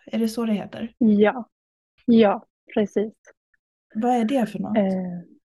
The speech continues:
Speaker 2: det är ju när ägget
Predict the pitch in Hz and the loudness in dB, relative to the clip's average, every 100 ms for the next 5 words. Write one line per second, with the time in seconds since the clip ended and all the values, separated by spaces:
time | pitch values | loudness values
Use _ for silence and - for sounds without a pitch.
0 | _ _ _ _ _ _ _ _ _ _ | _ _ _ _ _ _ _ _ _ _
1 | - 220 - - 220 202 196 190 190 185 | -4 0 0 2 2 4 2 2 0 0
2 | 202 - _ _ _ - 254 254 190 196 | -2 -8 _ _ _ 0 2 0 -2 -4
3 | - | -4